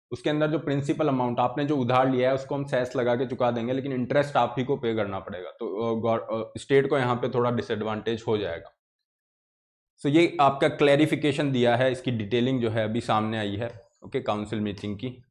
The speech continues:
Two days after this detailing, uh, has been, uh, mentioned। तो ये मैंने आपको चीज़ पूरी बता दी है। कंपनसेशन पे बहुत ज़्यादा कंट्रोवर्सी चल रही थी,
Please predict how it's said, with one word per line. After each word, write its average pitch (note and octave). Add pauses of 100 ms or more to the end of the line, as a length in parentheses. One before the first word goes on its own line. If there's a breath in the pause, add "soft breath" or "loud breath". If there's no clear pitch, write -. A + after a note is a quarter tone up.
Two A2+
days G#2+
after G#2
this A#2
detailing, G#2
uh, G2+
has G2
been, G2+
uh, F#2+
mentioned। B2 (440 soft breath)
तो G#2
ये G#2+
मैंने G#2
आपको G2+
चीज़ G2+
पूरी G#2+
बता G#2+
दी A#2
है। A#2+
कंपनसेशन G#2
पे G2+
बहुत G2
ज़्यादा G2
कंट्रोवर्सी G#2
चल A2
रही G#2+
थी, A#2